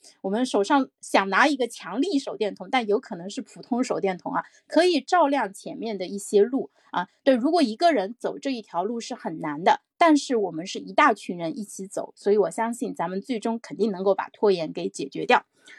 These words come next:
好，那今天我们的内容就差不多啦，有没有朋友要举手上麦跟我们交流一下？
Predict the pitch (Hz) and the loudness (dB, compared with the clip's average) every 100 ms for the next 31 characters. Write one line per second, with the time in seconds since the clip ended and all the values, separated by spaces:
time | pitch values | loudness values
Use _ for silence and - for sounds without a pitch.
0 | - - 208 - _ _ _ - 285 277 | -20 4 4 4 _ _ _ 2 6 6
1 | 269 262 320 320 302 330 311 320 220 185 | 2 -4 -6 -8 -6 -4 -4 -2 -4 -2
2 | 220 202 285 302 220 202 269 233 - 311 | -2 0 0 -2 -2 -6 -8 -8 -6 -8
3 | 247 294 294 247 202 190 196 262 - - | -6 -6 -4 -2 -4 -8 -6 -8 -8 -10
4 | 208 233 233 220 - 240 262 226 294 262 | -6 -4 -2 -4 -6 -6 -6 -2 -4 -2
5 | 262 220 240 240 185 190 269 277 220 285 | -2 -4 -6 -10 -14 _ -2 -2 -4 -6
6 | - 190 | -6 -6